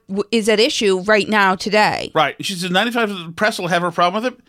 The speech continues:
Speaker 2: What, what, the anti-Biden press that's always having a problem with what he says? No, they'll have a problem with it be-, because he's, like you said, he's stepping aside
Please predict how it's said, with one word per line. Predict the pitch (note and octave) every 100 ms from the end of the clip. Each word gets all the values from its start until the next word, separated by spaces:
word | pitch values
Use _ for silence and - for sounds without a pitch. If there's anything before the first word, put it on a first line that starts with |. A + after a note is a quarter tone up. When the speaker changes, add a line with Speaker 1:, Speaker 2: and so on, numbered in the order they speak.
| _ _ _ _ _ _ _ _ _ _ _
Speaker 2:
What, | - G#3+ -
what, | F3 -
the | D3 B2+ C#3+
anti-Biden | D3 F#3+ F#3+ E3 E3+ F3 F#3+ G3+
press | G3+ F#3
that's | D3+ C#3+
always | E3+ G3+ G3
having | F3 F#3 F3
a |
problem | E3+ F3 F#3+
with | G3+
what | G3+ G#3+
he |
says? | G#3 A3+ A#3+ B3 - _ _ _ _ _ _ _ _ _
No, | E3+ D#3 F#3+ C#4 E3 -
they'll | G3 G3+ C4+
have | D4
a | A#3+
problem | G#3+ C#4 A#3
with | F3+
it |
be-, | F3+
because | F3 F#3 G3 F3
he's, | E3 G#3 G3 F3
like | G3 G3+ G3+
you |
said, | G3+ B3 A3+
he's | F3 F3
stepping | A3+ A3 G#3+
aside | - E3+ A3+ A3 A3